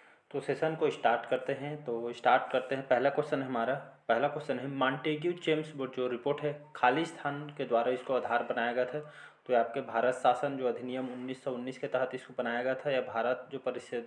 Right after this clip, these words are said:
जो अधिनियम है उन्नीस सौ उन्नीस के तहत, ए, उन्नीस सौ नौ है। सी है आपका भारत जो सरकार जो अधिनियम उन्नीस सौ पैंतीस के तहत, या आपके भारतीय स्वतंत्रता जो अधिनियम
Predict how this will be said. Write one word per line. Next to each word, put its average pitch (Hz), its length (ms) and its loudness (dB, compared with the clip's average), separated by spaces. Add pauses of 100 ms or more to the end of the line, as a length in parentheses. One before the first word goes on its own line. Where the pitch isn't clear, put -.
जो 123 100 -2
अधिनियम 123 420 -6
है 143 120 -8
उन्नीस 127 280 -10
सौ 139 80 -6
उन्नीस 123 280 -8
के 143 140 -8
तहत, 139 460 -4
ए, 117 220 -6
उन्नीस 117 240 -12
सौ 139 60 -14
नौ 123 240 -4
है। 151 320 -16 (320)
सी 175 200 -2
है 160 60 -2
आपका 156 240 0
भारत 123 460 0
जो 131 80 -8
सरकार 120 540 0
जो 123 180 0
अधिनियम 120 440 -4
उन्नीस 123 240 -10
सौ - 120 -20
पैंतीस 110 320 -4
के - 100 -6
तहत, 135 340 2
या 123 80 4
आपके 120 200 -2
भारतीय 113 400 -4
स्वतंत्रता 120 540 -4
जो 131 100 -2
अधिनियम 123 500 -6